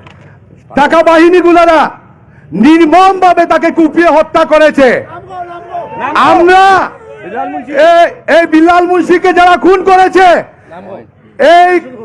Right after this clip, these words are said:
খুনিদের অবিলম্বে আমরা দৃষ্টান্তমূলক শাস্তি চাচ্ছি এবং আটচল্লিশ ঘন্টার মধ্যে আমাদের এই স-,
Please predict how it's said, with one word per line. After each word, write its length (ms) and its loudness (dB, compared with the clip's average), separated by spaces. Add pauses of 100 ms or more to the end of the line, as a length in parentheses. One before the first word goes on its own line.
(280)
খুনিদের 480 0 (840)
অবিলম্বে 880 2 (240)
আমরা 520 0
দৃষ্টান্তমূলক 1040 0 (600)
শাস্তি 380 0
চাচ্ছি 440 0
এবং 680 0 (440)
আটচল্লিশ 800 0
ঘন্টার 560 0
মধ্যে 540 0 (480)
আমাদের 480 0
এই 180 2 (180)
স-, 260 2